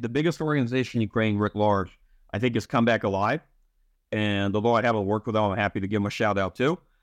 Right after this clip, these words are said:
But, uh, Pritula Foundation, I was really impressed and found remarkable what they were able to do. And here's the truth. If, if a percentage of their budget, of what they're working with,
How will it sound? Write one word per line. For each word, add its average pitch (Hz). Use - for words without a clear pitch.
But, 117
uh, 104
Pritula 139
Foundation, 127
I 120
was 120
really 151
impressed 143
and 120
found 117
remarkable 110
what 104
they 104
were 101
able 101
to 113
do. 139
And 113
here's 127
the 113
truth. 127
If, 170
if 170
a 156
percentage 196
of 131
their 151
budget, 139
of 82
what 123
they're 131
working 117
with, 85